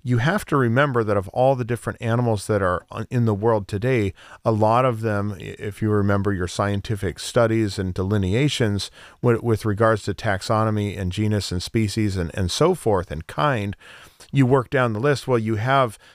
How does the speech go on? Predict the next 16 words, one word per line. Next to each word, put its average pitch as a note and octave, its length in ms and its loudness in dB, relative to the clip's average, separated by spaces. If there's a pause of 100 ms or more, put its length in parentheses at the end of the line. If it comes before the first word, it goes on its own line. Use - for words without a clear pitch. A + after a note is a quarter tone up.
(140)
different B2+ 560 -2
kinds. A#2+ 800 -2 (400)
Well, B2 380 2 (200)
you C#3 200 0
don't C#3 180 2
have D#3 300 -2
to B2+ 80 -4
name B2 600 0
the A2 180 -2
subspecies G#2+ 1120 -2
that G#2+ 380 0
are, F#2 380 2 (340)
uh, F2+ 220 0
derivations G#2+ 880 2
of G2+ 300 -2
that. - 320 -6